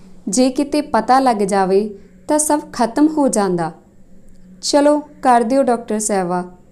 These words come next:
ਮੀਤਾ ਮਨ ਵਿੱਚ ਅਰਦਾਸਾਂ ਕਰੀ ਜਾ ਰਹੀ ਸੀ, ਸਭ ਠੀਕ ਹੋਵੇ। ਡਾਕਟਰ ਮੀਤਾ ਨੂੰ ਅਲਟਰਾਸਾਊਂਡ ਕਰਨ ਲੱਗੇ ਕਹਿੰਦੀ,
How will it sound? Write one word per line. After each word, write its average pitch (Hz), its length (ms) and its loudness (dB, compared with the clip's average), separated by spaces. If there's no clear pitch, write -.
ਮੀਤਾ 277 340 0
ਮਨ 247 260 0
ਵਿੱਚ 247 240 -2
ਅਰਦਾਸਾਂ 220 640 -2
ਕਰੀ 220 280 -4
ਜਾ 196 240 -2
ਰਹੀ 196 260 -2
ਸੀ, 196 340 -4
ਸਭ 247 280 -2
ਠੀਕ 214 380 -4
ਹੋਵੇ। 175 400 -2
ਡਾਕਟਰ 247 360 0
ਮੀਤਾ 233 400 0
ਨੂੰ 226 140 0
ਅਲਟਰਾਸਾਊਂਡ 214 600 0
ਕਰਨ 208 340 -2
ਲੱਗੇ 196 280 -2
ਕਹਿੰਦੀ, 196 540 -4